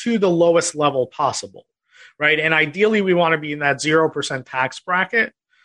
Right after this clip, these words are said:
so that we're not paying taxes on that money that we're taking as R M Ds. And if Congress, a-, and if the Senate passes the bill with,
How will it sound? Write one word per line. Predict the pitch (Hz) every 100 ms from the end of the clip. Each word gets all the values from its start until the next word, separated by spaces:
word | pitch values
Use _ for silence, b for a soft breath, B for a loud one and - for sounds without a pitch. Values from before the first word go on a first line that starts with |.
| -
so | - 220
that | 214 190
we're | 190
not | 185 196 -
paying | 208 196 175 143
taxes | - 247 254 - 165 156
on | 160 175
that | 165 151
money | 170 165
that | 151 143
we're | -
taking | 175 151 147
as | 135 127
R | 147 135 127
M | 120
Ds. | 120 - _ - - _ b b b b -
And | 175 165 160 156 156 147 _ _ -
if | 190 -
Congress, | 202 196 190 202
a-, | 190 185
and | 180 175
if | 160 -
the | 175
Senate | 160 196 190 175
passes | - 185 185 - 175 147
the | 156
bill | 143 202 190 165 160
with, | 151 151 165 151